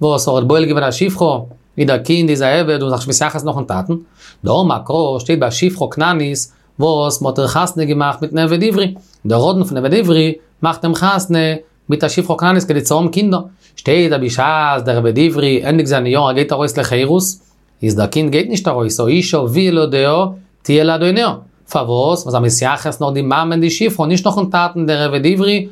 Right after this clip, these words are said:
און זאל מען דין תקף פון עבדים. פרעגט די גמרא נאך, איז מנענין,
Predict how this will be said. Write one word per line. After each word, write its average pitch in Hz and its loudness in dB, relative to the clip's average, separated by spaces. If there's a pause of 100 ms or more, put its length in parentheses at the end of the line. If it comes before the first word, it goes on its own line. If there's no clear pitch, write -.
(300)
און 170 2
זאל 135 0
מען 143 -2
דין 175 0
תקף 156 0
פון 156 0
עבדים. 107 -4 (280)
פרעגט 180 0
די 175 2
גמרא 170 2
נאך, 175 0
איז 160 2
מנענין, 165 4